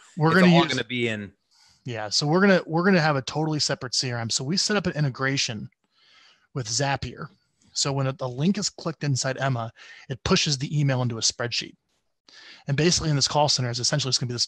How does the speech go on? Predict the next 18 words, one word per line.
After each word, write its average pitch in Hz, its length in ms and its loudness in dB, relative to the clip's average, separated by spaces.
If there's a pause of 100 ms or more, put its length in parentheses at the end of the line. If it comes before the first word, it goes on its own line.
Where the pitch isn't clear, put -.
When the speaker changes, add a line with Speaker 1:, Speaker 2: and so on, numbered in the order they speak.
(140)
Speaker 1:
real 147 300 0
time. 143 280 0
We 139 140 2
generate 196 320 6
about 139 200 2
fifteen, 180 540 4
let 185 60 4
me 202 60 6
give 170 40 2
you 156 60 4
the 127 40 0
math. 117 260 0 (600)
We 196 140 4
generate 165 400 6
about 131 220 2
fifteen - 560 4
thousand 135 580 0
clicks - 640 -6